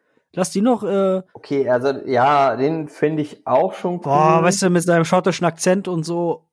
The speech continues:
Speaker 1: hundert pro Sean Connery.
Speaker 2: Ist auch bestimmt günstiger noch als, äh, Henry Cavill.
Speaker 1: Ja.
Speaker 2: Ähm, ja, okay, lass ich mich auch drauf ein. Ich hätte mich über alles gefreut, sag ich ganz ehrlich. Also, ähm,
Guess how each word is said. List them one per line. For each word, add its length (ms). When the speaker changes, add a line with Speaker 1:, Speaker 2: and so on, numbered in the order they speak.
Speaker 1:
hundert 560
pro 580
Sean 220
Connery. 400
Speaker 2:
Ist 160
auch 140
bestimmt 320
günstiger 420
noch 180
als, 380
äh, 360
Henry 320
Cavill. 380
Speaker 1:
Ja. 160
Speaker 2:
Ähm, 580
ja, 580
okay, 380
lass 240
ich 140
mich 220
auch 260
drauf 260
ein. 160
Ich 160
hätte 140
mich 120
über 220
alles 280
gefreut, 420
sag 180
ich 140
ganz 260
ehrlich. 540
Also, 480
ähm, 500